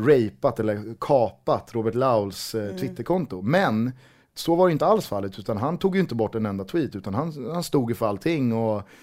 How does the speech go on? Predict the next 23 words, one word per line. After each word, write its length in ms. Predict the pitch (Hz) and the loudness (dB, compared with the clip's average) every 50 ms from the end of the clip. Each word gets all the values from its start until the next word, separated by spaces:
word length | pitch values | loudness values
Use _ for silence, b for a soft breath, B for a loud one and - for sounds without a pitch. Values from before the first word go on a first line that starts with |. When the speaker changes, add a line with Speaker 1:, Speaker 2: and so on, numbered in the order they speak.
| B B B B B B - - | B B B B B B -8 -6
Speaker 2:
Han, 160 | 208 208 214 208 220 | -4 -4 -4 -4 -6
han 200 | 226 208 220 214 220 190 | -6 -4 -4 -4 -4 -2
Speaker 1:
ja. 80 | - 247 | -2 0
Speaker 2:
återanvände 640 | 220 196 - 208 202 202 214 233 277 285 269 233 | -2 0 -2 -2 -2 -2 0 2 2 4 2 2
till 220 | 226 - 208 185 180 | 0 -2 -4 -4 -2
och 60 | 180 | -2
med 200 | 180 170 160 160 | -2 -2 -2 -2
ordet 340 | 165 170 165 160 156 151 - | -2 -4 -6 -6 -8 -12 -10
kukfitter. 840 | - - 190 165 - - - 226 226 - _ - - - - - b b b | -8 -6 -6 -6 -8 -10 -12 -12 -12 -12 _ -8 -8 -6 -6 -8 b b b
Speaker 1:
Ja. 260 | - 110 117 127 127 127 | -4 -2 0 -2 -2 -2
Speaker 2:
För 60 | 190 | -4
att 40 | 196 | -4
det 60 | 185 | -4
var 80 | 190 196 | -4 -4
någon 220 | 202 220 233 226 | -2 -4 -4 -6
som 180 | 208 - 196 196 | -6 -8 -8 -8
ifrågasatte 680 | 185 - 196 180 170 175 180 - 233 214 - _ 220 | -6 -4 -4 -4 -4 -4 -4 -6 -6 -8 -6 _ -2
det. 180 | 208 208 202 202 202 b b b b b b b b b b b | 0 0 0 0 -4 b b b b b b b b b b b
Och 120 | - 185 | -8 -6
då 60 | 208 | -6
sa 220 | 190 - 226 226 214 | -2 0 0 2 2
han 120 | 202 190 | 0 -2
att 380 | 185 170 - - - - - - | -2 -4 -4 -6 -10 -16 -16 -16